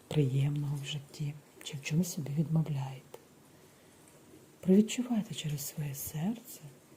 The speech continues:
коли ви вибираєте себе, як ви себе відчуваєте. Чи хвилюється ваше серце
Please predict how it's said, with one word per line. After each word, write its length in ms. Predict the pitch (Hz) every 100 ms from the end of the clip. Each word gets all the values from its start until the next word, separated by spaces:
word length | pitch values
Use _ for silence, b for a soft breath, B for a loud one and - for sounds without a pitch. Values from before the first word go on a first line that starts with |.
| - - - - - - - - - -
коли 220 | 147 143
ви 160 | 131
вибираєте 760 | 143 160 170 185 190 160 135 -
себе, 560 | - 151 127 143 196 247 - - -
як 200 | 139 147 -
ви 60 | 175
себе 320 | - 139 139
відчуваєте. 800 | 160 - 175 196 208 156 - - - - B B B B B B B
Чи 120 | -
хвилюється 720 | 156 226 208 170 151 - 151 143
ваше 240 | 147 -
серце 640 | 156 - 160 151 - -